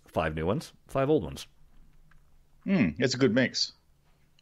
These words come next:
Speaker 1: Um, which I didn't plan. It wasn't like I was like, "I have to have five and five of each." No, I literally went through the list and went, "Which would I rather have?"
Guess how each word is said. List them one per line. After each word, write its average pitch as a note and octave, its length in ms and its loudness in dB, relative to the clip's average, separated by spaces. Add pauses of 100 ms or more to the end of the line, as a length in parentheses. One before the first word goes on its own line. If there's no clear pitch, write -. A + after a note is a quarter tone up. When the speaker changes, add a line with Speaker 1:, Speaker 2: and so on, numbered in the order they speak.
(300)
Speaker 1:
Um, F2+ 260 2
which F3+ 220 12
I F3+ 80 12
didn't G3+ 200 8
plan. D#3+ 280 8
It G#3+ 80 8
wasn't C#3 220 6
like B2+ 120 6
I - 40 6
was G#2+ 100 8
like, F2+ 100 6
"I G2+ 120 10
have C3 160 10
to C#3 80 4
have A#2 80 4
five B2+ 180 8
and G#2+ 100 -2
five B2 160 4
of G#2 80 0
each." C3+ 140 2
No, B2+ 160 0
I G#2 100 4
literally A#2+ 420 6
went B2 180 0
through C3 120 2
the A#2 80 4
list A#2+ 220 6
and G#2+ 60 4
went, G2+ 180 2
"Which D3+ 280 2
would E3+ 100 8
I D3 100 8
rather B2 280 4
have?" F2 320 -4